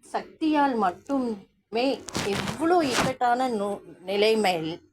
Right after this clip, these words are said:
பிரசவம் சிறப்பாக நலமாக நடந்ததற்கும் தாயும் சேயும் நலமாக இருப்பதற்கும் நீங்கள் வணங்கும் இறைவன்தான் காரணம்" என்று சொல்றாங்க. இதுலேருந்து என்ன புரியுது?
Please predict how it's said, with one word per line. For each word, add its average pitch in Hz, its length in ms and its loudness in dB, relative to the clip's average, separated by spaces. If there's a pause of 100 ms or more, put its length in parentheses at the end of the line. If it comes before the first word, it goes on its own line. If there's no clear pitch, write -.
(1040)
பிரசவம் 269 600 2
சிறப்பாக 269 880 2 (720)
நலமாக 247 680 4
நடந்ததற்கும் 214 880 0 (580)
தாயும் 254 680 4
சேயும் 220 560 4 (220)
நலமாக 226 640 2
இருப்பதற்கும் 202 1000 -2
நீங்கள் 190 440 -2
வணங்கும் 233 640 0 (380)
இறைவன்தான் 190 840 0 (140)
காரணம்" 190 520 -2
என்று 170 440 -4
சொல்றாங்க. 151 420 -10 (1080)
இதுலேருந்து 196 480 0
என்ன 196 360 0
புரியுது? 170 480 -6